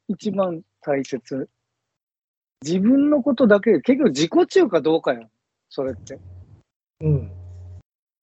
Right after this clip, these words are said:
Speaker 2: できる人とできない人の違いは自己中かどうか。
Speaker 1: うん。
Speaker 2: うん。
Speaker 1: 人のことを大切にできる人かどうかやね。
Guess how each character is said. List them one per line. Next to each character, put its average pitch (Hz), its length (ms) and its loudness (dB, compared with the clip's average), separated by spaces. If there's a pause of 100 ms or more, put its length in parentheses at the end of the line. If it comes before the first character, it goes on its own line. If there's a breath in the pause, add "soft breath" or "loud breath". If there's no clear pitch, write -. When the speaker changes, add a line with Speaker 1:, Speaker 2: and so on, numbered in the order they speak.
(2000)
Speaker 2:
で 156 100 2
き 165 100 -10
る 160 120 -4
人 156 120 -10
と 135 120 -10
で 135 140 -4
き 147 100 -6
な 147 80 -2
い - 20 -8
人 131 140 -2
の 135 300 -2
違 139 40 0
い - 20 4
は 185 120 4
自 151 120 -6
己 165 180 2
中 - 140 -12
か 104 120 -14
ど 104 200 -18
う - 40 -20
か。 - 180 -16 (1300)
Speaker 1:
う 170 80 -10
ん。 123 140 -16 (600)
Speaker 2:
う 160 100 -8
ん。 - 60 -16 (340)
Speaker 1:
人 - 260 0
の 240 120 4
こ 220 100 -2
と 202 120 -4
を 180 60 -4
大 180 180 2
切 165 260 -8
に 147 80 -4
で 143 120 -2
き 143 120 -6
る 131 80 -4
人 117 240 -16
か 131 180 -4
ど 120 140 -8
う 110 80 -16
か 135 80 -18
や 113 80 -14
ね。 - 60 -20